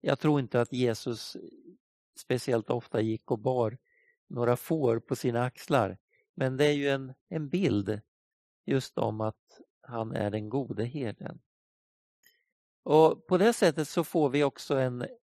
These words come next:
en koppling mellan Gamla testamentets bild på Gud som herden för folket, om att Jesus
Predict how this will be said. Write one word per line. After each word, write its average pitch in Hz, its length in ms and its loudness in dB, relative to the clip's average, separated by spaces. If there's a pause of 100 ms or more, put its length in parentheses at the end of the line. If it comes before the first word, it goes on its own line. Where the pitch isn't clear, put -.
en 131 400 -4 (880)
koppling 196 720 -4
mellan 131 340 0
Gamla 160 360 -2
testamentets 127 880 -4 (400)
bild 139 420 2
på 156 100 -2
Gud 175 460 -2
som 135 440 -2 (600)
herden 160 640 2
för 170 120 -2
folket, 120 800 -2 (640)
om 151 200 0
att 156 160 2
Jesus 170 800 -2